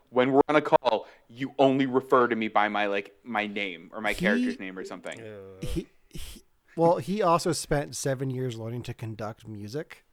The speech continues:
Speaker 1: What?
Speaker 2: Yeah. So, like, like, like, the, the me-, eh, method acting stuff i-, is what it is. But to
Speaker 1: Mm-hmm.
Speaker 2: put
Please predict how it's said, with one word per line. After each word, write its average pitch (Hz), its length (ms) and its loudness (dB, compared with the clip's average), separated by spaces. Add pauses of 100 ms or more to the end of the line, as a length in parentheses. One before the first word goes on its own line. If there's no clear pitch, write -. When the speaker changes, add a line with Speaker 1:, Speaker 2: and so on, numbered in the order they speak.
(1400)
Speaker 1:
What? 123 720 6 (180)
Speaker 2:
Yeah. 147 360 -2
So, 160 140 0
like, 185 440 2
like, 196 320 2 (480)
like, 277 160 8 (240)
the, 240 140 8
the 226 200 4
me-, 233 200 6 (100)
eh, 233 260 4
method 214 300 4
acting 151 340 2
stuff 127 480 -4
i-, 156 240 0
is 147 220 0
what 127 140 -4
it 113 60 -8
is. 113 200 -10
But 156 240 -4 (240)
to 165 180 6
Speaker 1:
Mm-hmm. 131 280 -2
Speaker 2:
put 196 300 6